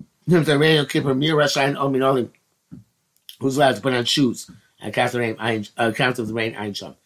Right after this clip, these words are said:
Mir B'Shena De Kfifa, by sleeping crumpled up. Lo Yichal Amar Istinis, uh, Mitzdarani, K'mosh Kesavnu, like we wrote, because the, the Torah calls this a le-,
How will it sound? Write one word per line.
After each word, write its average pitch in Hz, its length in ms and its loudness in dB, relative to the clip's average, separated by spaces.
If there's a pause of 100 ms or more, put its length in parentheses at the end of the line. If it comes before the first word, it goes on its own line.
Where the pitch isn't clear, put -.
(300)
Mir 165 160 6
B'Shena 190 440 4
De 151 140 2
Kfifa, 123 340 -4
by 123 220 -2
sleeping 147 380 0
crumpled 135 360 0
up. - 320 2 (520)
Lo 139 100 4
Yichal 185 360 6
Amar 151 200 2
Istinis, 156 640 0
uh, 127 480 -4
Mitzdarani, 143 680 2
K'mosh 143 260 -2
Kesavnu, 147 500 0 (1300)
like 139 220 0
we 139 80 0
wrote, 143 240 4
because 123 460 -4 (120)
the, 107 100 -16 (380)
the 110 160 -6
Torah 127 320 -4
calls 139 340 -2
this 110 200 -12
a 110 60 -6
le-, 110 200 -4